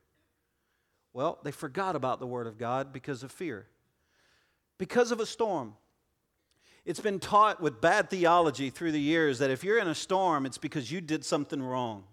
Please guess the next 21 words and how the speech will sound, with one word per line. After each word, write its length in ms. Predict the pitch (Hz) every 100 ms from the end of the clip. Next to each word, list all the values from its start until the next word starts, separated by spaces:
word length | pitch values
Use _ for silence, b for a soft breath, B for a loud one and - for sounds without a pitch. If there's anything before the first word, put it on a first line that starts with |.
| _ _ _ _ _ -
That's 160 | 185
what 60 | 196
my 80 | 160
Sunday 280 | - 185
school 240 | 160 - 143
teacher 320 | - 131 -
would 140 | 110
say. 160 | - 120
If 300 | 107 - -
you're 100 | 202
having 300 | 240 247 226
problems 480 | - 233 240 233 180
in 80 | 185
your 80 | 165
life, 340 | 165 - -
it's 120 | 180
because 260 | - 196 143
you 480 | 147 135 180 294 294
did 180 | 381 -
something 380 | 226 208 196
wrong. 360 | 160 175 139